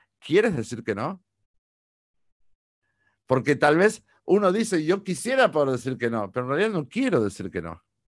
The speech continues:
No quiero decir que no. A mí me encanta todo lo que va alrededor de estas fiestas. Entonces ahí es donde encontramos una contradicción, una incompatibilidad entre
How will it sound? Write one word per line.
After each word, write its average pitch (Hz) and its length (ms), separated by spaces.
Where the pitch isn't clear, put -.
No 151 180
quiero 247 200
decir 123 240
que 104 100
no. 101 100
A 110 60
mí 180 140
me 196 80
encanta 185 500
todo 160 260
lo 139 140
que 131 140
va 135 80
alrededor 123 580
de 120 80
estas 113 220
fiestas. 92 560
Entonces 180 400
ahí 180 140
es 196 80
donde 180 200
encontramos 147 680
una 156 180
contradicción, 135 1000
una 127 120
incompatibilidad 120 1160
entre 110 320